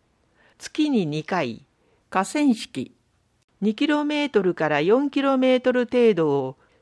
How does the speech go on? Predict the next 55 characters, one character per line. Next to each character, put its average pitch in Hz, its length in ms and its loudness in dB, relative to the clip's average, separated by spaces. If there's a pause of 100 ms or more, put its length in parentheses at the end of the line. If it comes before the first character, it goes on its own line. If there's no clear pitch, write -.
(160)
徒 302 160 0
歩 240 220 2
や 131 220 -2 (140)
自 196 120 -4
転 285 280 -4
車 196 160 -6
で 156 140 0
巡 190 280 -2
回 151 300 -4
し、 120 360 -12 (460)
そ 269 200 -4
の 302 140 -4
結 240 320 -2
果 202 200 0
を 180 140 -2
報 240 260 2
告 220 280 0
し 208 100 -6
て 190 120 2
い 185 80 -2
た 170 140 0
だ 151 100 -2
き 143 160 -10
ま 113 160 -4
す。 - 300 -20 (1000)
応 269 220 0
募 294 180 -2
資 - 160 -10
格、 131 460 -8 (480)
お 208 100 0
住 320 180 -4
ま 277 180 0
い 185 120 -2
が 135 300 -4
対 254 240 0
象 285 320 -2
河 277 160 -4
川 185 240 0
の 135 200 -4
近 - 320 -8
く、 - 280 -16 (640)
お 214 220 0
お 233 40 0
む 208 180 -2
ね 170 360 -6
五 185 160 -2
キ 285 140 -6
ロ 294 140 -2
メ 269 200 0
ー 254 60 -2
ト 240 120 2
ル 226 140 2
以 233 100 0
内 165 380 -2 (320)
の 170 340 -4